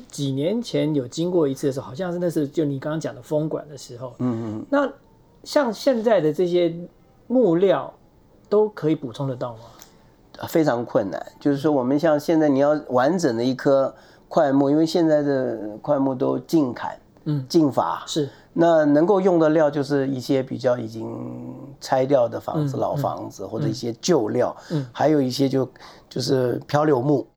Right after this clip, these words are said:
Speaker 2: 就台风的漂流木去，去做。所以我们当初修，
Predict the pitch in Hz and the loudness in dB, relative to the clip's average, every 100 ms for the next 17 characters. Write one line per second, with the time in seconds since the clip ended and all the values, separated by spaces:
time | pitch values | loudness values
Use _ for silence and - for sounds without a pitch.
0 | _ - 131 - 131 156 156 147 - 151 | _ -4 -4 0 0 2 2 0 2 0
1 | 139 135 147 135 - _ _ - 117 - | 2 0 -2 -4 -8 _ _ -6 -6 -6
2 | - 101 120 95 160 196 156 117 160 160 | -8 -6 -4 -2 2 2 2 2 2 2
3 | 165 160 165 151 - 156 | 2 2 0 0 0 0